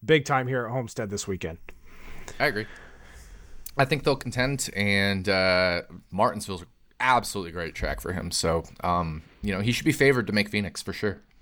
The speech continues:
Speaker 1: Mm-hmm. Yeah. Um, speaking of, l-, before we get to, um, before we get to talking about Homestead, let's talk about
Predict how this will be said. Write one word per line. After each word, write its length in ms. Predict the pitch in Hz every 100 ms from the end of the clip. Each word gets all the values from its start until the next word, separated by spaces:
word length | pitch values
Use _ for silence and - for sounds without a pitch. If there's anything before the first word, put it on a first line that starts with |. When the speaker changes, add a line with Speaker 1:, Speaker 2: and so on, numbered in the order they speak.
| - _ _ -
Speaker 1:
Mm-hmm. 400 | 135 135 135 135 - _ _ _ _ -
Yeah. 240 | 110 98 85 - _ _ _ _ _ - - - - - _
Um, 600 | 139 147 143 135 127 113 - - - -
speaking 560 | - - 226 220 208
of, 260 | 196 196 151
l-, 320 | 156 175 -
before 380 | 185 156 - 208
we 140 | 196 175
get 320 | 143 170 -
to, 560 | - 170 170 151 143
um, 680 | 135 139 127 120 117 107 101 - - _ _ _ _ _ - -
before 180 | - 165
we 80 | 160
get 120 | 143
to 60 | 135
talking 260 | 151 139
about 200 | 135 131
Homestead, 800 | - 139 139 139 - 135 123 107 - 123
let's 460 | 131 143 - - - _
talk 300 | - 135 127
about 520 | 113 117 113 110 -